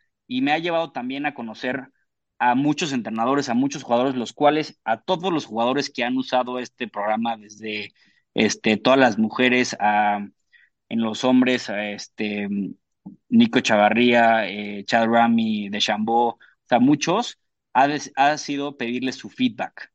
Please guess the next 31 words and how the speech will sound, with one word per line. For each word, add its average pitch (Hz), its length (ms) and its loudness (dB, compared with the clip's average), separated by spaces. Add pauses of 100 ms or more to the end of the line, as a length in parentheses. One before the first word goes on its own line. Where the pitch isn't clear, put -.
(100)
Entonces, 120 520 -4
ha 127 120 4
sido 139 240 2
aprender 110 560 -4 (400)
de 113 160 -4
cada 135 180 4
jugador 117 460 0
y 127 40 2
entender, 117 420 -2
este 139 220 -6
jugador 123 500 0 (140)
es 139 140 -2
muy 156 120 0
analítico, 131 520 -4
este 147 180 -8
jugador 131 360 0
quiere 143 340 0
esta 139 280 -4
información, 110 840 -4 (180)
ok, 110 240 -6 (540)
¿cómo 135 240 2
le 127 80 6
hacemos 123 440 2
para 104 240 0
transmitírselo 110 600 -4
de 110 60 0
la 104 60 0
mejor 107 260 -6
forma? 110 240 -4 (320)
Este 156 240 0
entrenador, 147 720 2